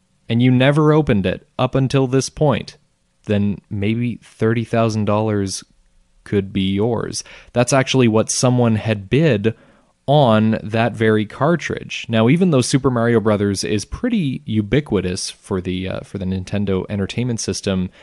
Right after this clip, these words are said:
these cartridges were made before it was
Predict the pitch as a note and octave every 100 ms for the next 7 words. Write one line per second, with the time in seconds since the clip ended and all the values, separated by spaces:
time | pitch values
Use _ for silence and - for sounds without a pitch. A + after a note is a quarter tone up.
0 | - - _ _ A#2 A2 F#3+ A3+ - B2+
1 | A2+ A2+ G#2+ G#2 G2+ G2+ G#2+ G#2 G#2 G2+
2 | G#2 G2+ G#2+ A2 G#2 - - F#3+ G3+ B2+
3 | G2 F#2+ G2 G#2+ - _ - A2 F#2 G2+
4 | G2 F#2+ G2 -